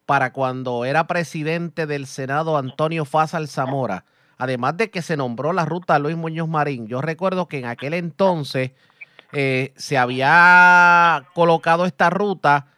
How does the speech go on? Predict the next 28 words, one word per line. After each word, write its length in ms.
como 360
parte 360
del 120
inventario 680
de 140
progra-, 380
de 160
rutas 280
escénicas 480
federales. 560
¿No 120
se 120
supone 380
que 100
el 100
turismo 420
también 380
tiene 200
injerencia 460
en 60
esta 200
carretera 480
y 60
se 120
supone 340
que 160
debe 260
aportar 580